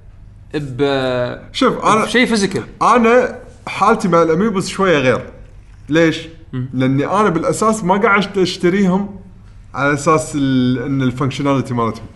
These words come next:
Speaker 1: صح.
Speaker 2: أنا عاجبني الفقر مالهم.
Speaker 1: الفقر حلو وسعره وايد حلو.
Speaker 2: إيه، سعره وايد حلو.
Speaker 1: زين.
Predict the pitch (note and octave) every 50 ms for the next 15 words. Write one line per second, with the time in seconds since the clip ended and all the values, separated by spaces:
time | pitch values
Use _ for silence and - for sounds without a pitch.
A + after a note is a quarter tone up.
0 | - - - - - - - - - A#3 A#3 F3+ B2+ C3 C#3 D3+ E3 D#3+ D3+ D#3+
1 | D#3 E3 A3 G#3 G#3 G3+ F#3+ F3+ F3+ F3 D#3+ F#3 G#3 F3+ F3 D3+ D3+ C#3+ C3 B2
2 | A#2 A2+ A2 G#2+ - G#3 A#3 C#4 C4 B3+ G3 - G#3+ G#3+ G#3+ G3 G3 G3 - -
3 | G#3 G#3 G3+ F#3 F#3 F#3+ F#3 - - D3+ B2+ A#2 - G3 E3+ D3+ C#3 C3+ C#3 -
4 | G3 E3+ D3+ C#3 C3+ B2+ A#2 A#2 A2 G#2+ A2 G2+ C3 D#3 F3+ F#3